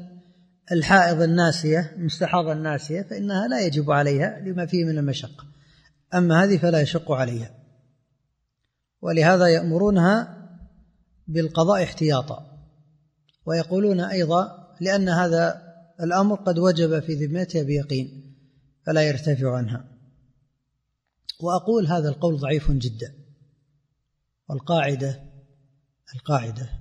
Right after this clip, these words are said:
أن من فعل عبادة كما أمره الله تبارك وتعالى، فلا يجوز لنا أن نلزمه بإعادتها. من فعل عبادة كما أمر، سقطت عنه.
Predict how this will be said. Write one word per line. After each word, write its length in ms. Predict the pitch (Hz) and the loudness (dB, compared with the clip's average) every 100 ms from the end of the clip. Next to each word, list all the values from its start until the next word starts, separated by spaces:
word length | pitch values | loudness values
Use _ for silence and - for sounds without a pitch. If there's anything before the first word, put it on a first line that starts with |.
| - - | -12 -6
أن 260 | 160 151 | -2 -2
من 160 | 135 131 | -2 -4
فعل 360 | 120 175 160 131 | -2 -2 -2 -4
عبادة 800 | 123 131 175 165 135 - 123 127 - - _ _ _ _ _ - | -4 -2 -2 -2 -6 -8 -10 -10 -18 -20 _ _ _ _ _ -8
كما 360 | 143 143 151 | -4 -2 -2
أمره 340 | 170 165 147 135 | -2 -2 0 -2
الله 540 | 143 165 143 143 - | -2 -2 -2 -4 -10
تبارك 460 | - 135 175 185 160 | -10 -2 2 2 2
وتعالى، 840 | 160 147 147 143 139 147 - - - _ _ _ _ _ | -2 0 0 2 2 -2 -8 -18 -20 _ _ _ _ _
فلا 180 | - 175 | -6 -4
يجوز 420 | 180 170 165 147 | -2 0 0 0
لنا 600 | 147 156 170 185 208 - - - - _ _ _ _ _ 156 | 0 0 0 -2 -4 -10 -20 -20 -20 _ _ _ _ _ -6
أن 160 | 151 | -2
نلزمه 580 | 147 147 135 170 185 202 | -2 -2 -2 0 0 -2
بإعادتها. 960 | 170 160 135 131 123 - 131 123 127 - _ _ _ _ _ _ _ _ _ _ _ _ _ _ _ _ | -2 -2 -2 -4 -6 -10 -10 -10 -12 -16 _ _ _ _ _ _ _ _ _ _ _ _ _ _ _ _
من 200 | 143 139 | -8 -6
فعل 360 | 131 185 170 151 | -2 2 2 4
عبادة 680 | 139 151 170 147 143 151 143 | 2 2 2 2 -2 -2 -4
كما 460 | - 147 147 160 | -4 -2 -2 -2
أمر، 420 | 190 233 240 - | 2 2 0 -10
سقطت 600 | - - 208 185 160 139 | -10 -8 -2 -2 -2 -4
عنه. 280 | 131 139 - | -4 -6 -6